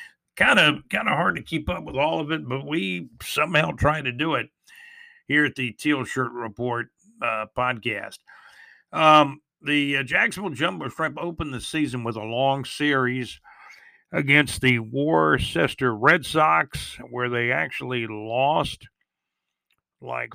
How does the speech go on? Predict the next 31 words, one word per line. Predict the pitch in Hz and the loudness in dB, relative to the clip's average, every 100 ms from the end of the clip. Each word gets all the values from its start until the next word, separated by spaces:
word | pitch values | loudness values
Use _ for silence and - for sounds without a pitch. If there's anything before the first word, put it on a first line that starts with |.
| _ | _
five | 151 156 143 | -2 -2 -2
of | 131 | -6
six | - 139 117 - | -2 -4 -4 -4
games. | 143 160 165 139 | 0 0 0 -4
Then | 131 | -4
they | 135 | -4
played | 117 - 139 131 | -6 -2 -2 -2
at | 120 | -4
the | 120 | -4
Durham | 113 131 123 110 107 | 0 2 2 -2 0
Bulls. | 151 165 170 165 143 117 - 120 | 2 2 0 -2 -4 -6 -10 -10
They | 117 117 | -8 -8
won | 120 143 160 139 | -8 -8 -8 -8
some | - 131 | -10 -10
games | 123 139 143 117 | -4 -4 -4 -6
against | 120 113 101 | -6 -6 -6
Durham, | 113 143 156 156 143 - | 2 4 4 0 -6 -12
lost | 123 120 147 - | -4 0 0 -2
a | 143 | -4
couple | - 143 139 | -2 -4 -4
of | 135 | -4
games. | 135 143 143 131 - _ _ _ _ _ | -2 -4 -6 -10 -12 _ _ _ _ _
And | - 143 | -14 -8
then | 226 | -2
they | 202 | -2
went | 170 208 | -2 -6
on | 208 175 | -6 -6
this, | 156 135 - - 139 | -8 -8 -14 -16 -12
um, | 139 135 120 95 _ _ _ _ 131 | -10 -10 -12 _ _ _ _ _ -18
long, | 123 135 175 160 131 123 | -10 -4 -2 0 0 -2
like, | 120 113 110 | -6 -8 -8